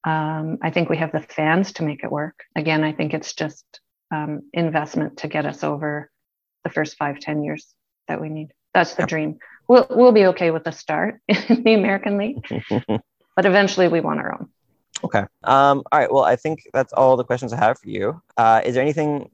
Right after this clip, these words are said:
Speaker 2: that's coming up, uh, you know, any workshops or anything that you want coaches to be aware of, anything like that, that, uh, that you wanna put out there?
Speaker 1: Um, right now we're working on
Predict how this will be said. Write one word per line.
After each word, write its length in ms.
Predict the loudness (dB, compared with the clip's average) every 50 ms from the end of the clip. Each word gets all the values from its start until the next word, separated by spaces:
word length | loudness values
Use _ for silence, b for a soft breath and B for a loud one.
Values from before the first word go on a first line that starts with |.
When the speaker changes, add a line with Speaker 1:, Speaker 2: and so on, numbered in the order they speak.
| _ -6
Speaker 2:
that's 180 | -4 -4 -2 -2
coming 220 | -2 0 0 2
up, 140 | 0 0 -2 _ -8
uh, 220 | -6 -2 -2 -2 0
you 60 | -2
know, 60 | -2
any 80 | -2 0
workshops 420 | 0 0 0 0 0 -2 0 -2
or 40 | -2
anything 280 | -2 -4 -4 -4 -4
that 240 | -2 -2 -2 -2 -4 -6 -6
you 120 | -4 -2 -2
want 140 | -2 -4
coaches 280 | -4 -4 -4 -4 -4 -6
to 80 | -6 -2
be 100 | 0 0
aware 280 | 2 4 4 4 4
of, 100 | 4 2
anything 240 | 0 -4 -6 -8 -8
like 160 | -8 -6 -4 0
that, 220 | 0 0 0 -2 _ -8
that, 260 | -8 -8 -8 -6 -4
uh, 240 | -2 -2 -2 -2 -4 -6 _
that 140 | -8 -6 -4
you 60 | -2
wanna 120 | 0 0 0
put 140 | 0 0 0
out 140 | 0 0 0
there? 220 | -4 -6 -6 -8 _ _ _ -2
Speaker 1:
Um, 340 | 0 2 2 4 2 0 0
right 280 | 0 0 2 2 2 2
now 160 | 0 0 0
we're 180 | 0 0 -2 -2
working 480 | -2 -4 -4 -4 -6 -6 -6 -6 -6 -6 -4
on 580 | -4 -2 -2 -2 -2 -4 -4 -6 -6 -8 -10